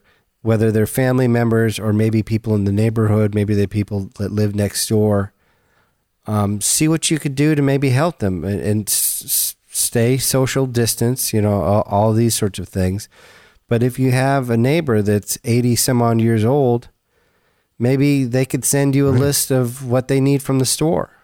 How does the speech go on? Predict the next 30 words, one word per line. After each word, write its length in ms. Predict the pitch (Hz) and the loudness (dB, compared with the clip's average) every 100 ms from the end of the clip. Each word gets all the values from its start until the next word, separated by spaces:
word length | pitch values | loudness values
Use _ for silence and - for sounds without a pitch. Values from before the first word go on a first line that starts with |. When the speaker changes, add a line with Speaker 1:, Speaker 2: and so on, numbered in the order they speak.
| _ _ _ - | _ _ _ -2
Speaker 2:
Or 240 | 101 101 | -2 -2
just 220 | 101 104 | -4 -2
Speaker 1:
And 100 | 113 | 0
you 80 | 120 | 0
could 200 | - 117 | -2 -4
Speaker 2:
uh, 40 | |
th-, 180 | 101 92 | -4 -4
they 100 | 104 | 0
Speaker 1:
go 120 | 120 | 0
Speaker 2:
may 220 | 104 107 110 | 0 0 2
not 240 | 110 110 - | 0 -2 -4
h-, 80 | |
know 240 | 113 113 113 | -4 -2 0
how 100 | 117 | -2
to 80 | 104 | -2
order 560 | 107 113 110 107 104 _ - | -2 -2 0 -2 -4 _ -4
online. 560 | 113 110 104 131 117 | -2 0 0 0 -2
You 100 | 87 | -4
could 140 | 92 - | -8 -6
order 300 | 104 110 104 | -2 -2 -2
it 80 | 101 | -4
online 580 | 101 98 104 101 107 - _ _ _ - | -4 -2 -2 -2 -4 -8 _ _ _ -4
and 120 | 98 | 0
have 180 | 104 107 | 0 -2
it 80 | 117 | -4
delivered 460 | 123 139 170 117 | -2 -2 -2 -6
to 140 | - 87 | -6 -8
her. 220 | - - _ _ - | -8 -14 _ _ -6
I, 100 | 120 | -2
I 380 | 165 - 151 | -2 0 0